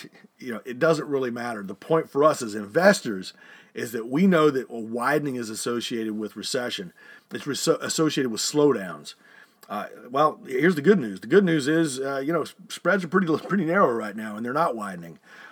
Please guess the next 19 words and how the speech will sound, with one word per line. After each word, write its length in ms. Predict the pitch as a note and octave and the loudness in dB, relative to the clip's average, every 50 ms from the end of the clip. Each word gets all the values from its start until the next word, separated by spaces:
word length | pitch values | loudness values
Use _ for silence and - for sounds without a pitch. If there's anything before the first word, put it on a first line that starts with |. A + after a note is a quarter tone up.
| - _ - | -20 _ -10
Uh, 240 | - A2+ A2+ A2 A2+ | -6 -6 -4 -4 -2
we 140 | A2+ B2+ B2 | -2 -2 0
did 160 | C3+ D3+ C#3 | 0 -2 -2
see 100 | - D3+ | -2 -2
a 80 | B2+ A2+ | -2 -2
big 220 | A2+ A#2+ E3 F#3+ | 0 2 2 2
widening 480 | F3 D#3+ D#3 C#3 C#3 C#3+ C#3 C#3 C3+ B2+ | 4 4 4 4 4 2 0 -2 -4 -4
in 100 | A#2 A2+ | -4 -4
that 200 | A#2+ A#2+ B2 - | -4 -4 -4 -6
slowdown 520 | - - C#3 C3+ D3 D3+ D3 C#3+ C3+ B2+ | -6 -2 2 4 6 6 6 4 2 -2
period 260 | - C#3 C3+ C3 B2 | -4 -4 -4 -2 -2
I 120 | B2 A#2 A#2 | -2 -4 -4
talked 340 | - - C3 B2 A#2+ - | -4 -2 -2 -2 -2 -2
about 240 | - B2+ C3 A#2+ A#2 | -6 -8 -8 -6 -4
earlier 380 | A#2 B2 C3 C#3+ C#3+ C#3+ C3+ B2+ | -2 -2 0 0 0 0 -2 -2
when 240 | A#2 A#2 A2+ A2 A2 | -4 -6 -6 -6 -6
oil 200 | - B2+ D#3 F3 | -2 0 0 0
prices 420 | - - D3 A#2+ A2 G#2 G#2 G2+ F#2+ | 0 -2 -4 -4 -4 -6 -8 -12 -12
dropped. 460 | - - G#2 F#2+ G2+ A2+ B2+ - - | -10 -8 -6 -4 -4 -4 -4 -6 -12